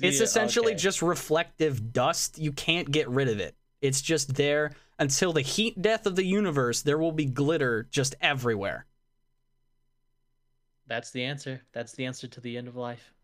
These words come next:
Speaker 1: Is,
Speaker 2: Glitter.
Speaker 1: is, at least there's glitter at the end.
Speaker 2: At least.
Speaker 1: At least
Speaker 2: <laughs>
Speaker 1: there's glitter at the end.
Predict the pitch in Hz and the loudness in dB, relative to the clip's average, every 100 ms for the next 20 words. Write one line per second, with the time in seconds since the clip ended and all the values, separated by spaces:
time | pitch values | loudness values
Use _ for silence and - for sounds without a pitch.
0 | _ _ _ _ _ _ _ _ _ 135 | _ _ _ _ _ _ _ _ _ -2
1 | 123 117 113 117 123 117 - _ _ _ | 0 0 -4 -4 -2 -2 -4 _ _ _
2 | _ _ _ _ 139 143 147 180 - 185 | _ _ _ _ -2 2 2 0 0 0
3 | 160 135 147 135 120 120 127 113 95 69 | 0 2 2 2 0 0 0 0 -2 -6
4 | - _ _ - 123 131 120 117 113 110 | -16 _ _ -8 -6 -4 -6 -4 -6 -10
5 | - - _ _ - 160 175 160 180 220 | -16 -20 _ _ -2 0 2 2 2 2
6 | - 143 - - 143 131 139 139 175 208 | 2 0 -2 0 0 0 0 2 2 2
7 | 208 185 190 202 208 185 131 123 131 | 2 0 -2 0 0 2 2 -2 -4